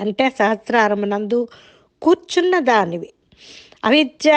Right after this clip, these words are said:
అహంకారములను మాయలను విడిచి నిన్ను చూచుచున్న మహాత్ములు పరమానందము కలిగి జీవించుచున్నారు కదా. ఇప్పుడు జప విధానం, నైవేద్యం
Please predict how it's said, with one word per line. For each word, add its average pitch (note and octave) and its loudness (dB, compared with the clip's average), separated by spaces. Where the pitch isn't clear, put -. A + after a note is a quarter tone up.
అహంకారములను B3 0
మాయలను G#3+ 0
విడిచి C#4 -4
నిన్ను C4+ 2
చూచుచున్న D4 -2
మహాత్ములు A3 -2
పరమానందము A#3 -2
కలిగి G#3 -2
జీవించుచున్నారు G#3 -4
కదా. G#3 0
ఇప్పుడు B3+ 4
జప A3+ 0
విధానం, B3+ -2
నైవేద్యం F#3+ -2